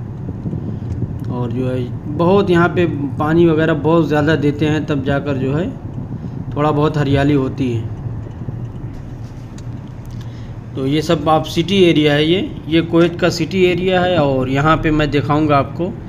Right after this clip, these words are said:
कि यहाँ के ड्राइवर किस तरह से रहते हैं और क्या काम होता है ड्राइवर का। और अभी मैं दिखाऊँगा जो सिटी से हट के रहते हैं थोड़ा सा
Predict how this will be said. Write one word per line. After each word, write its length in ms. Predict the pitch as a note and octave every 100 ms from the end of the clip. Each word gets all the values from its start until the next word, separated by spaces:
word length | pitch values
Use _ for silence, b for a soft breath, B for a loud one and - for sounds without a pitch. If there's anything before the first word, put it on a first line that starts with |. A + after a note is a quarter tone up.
| B B B B -
कि 80 | D#3
यहाँ 320 | D#3 D3 F3
के 140 | F3+
ड्राइवर 380 | D#3+ D#3 D#3+ E3+
किस 280 | E3+ F3 E3
तरह 180 | E3+ E3
से 140 | D#3+
रहते 280 | D3 C#3 A#2
हैं 180 | D#3 D#3+
और 280 | D3 C3+ A2+
क्या 140 | D3+ D3+
काम 280 | C#3+ C#3+ D3
होता 300 | C3+ - C3
है 80 | B2+
ड्राइवर 400 | B2+ B2+ B2+ B2+
का। 240 | D3 F3+ - - - - B B B -
और 340 | C3+ C3+ C3+ C#3
अभी 220 | C#3 E3+
मैं 160 | F3+ E3
दिखाऊँगा 520 | E3 D#3 E3+ E3+ F3
जो 160 | E3 D#3+
सिटी 320 | D3+ D#3+ F3+
से 140 | D#3 D#3+
हट 220 | E3 E3
के 80 | F3
रहते 260 | D3+ C#3+
हैं 200 | D3 C#3+
थोड़ा 240 | - C#3+ C#3+
सा 260 | D3+ E3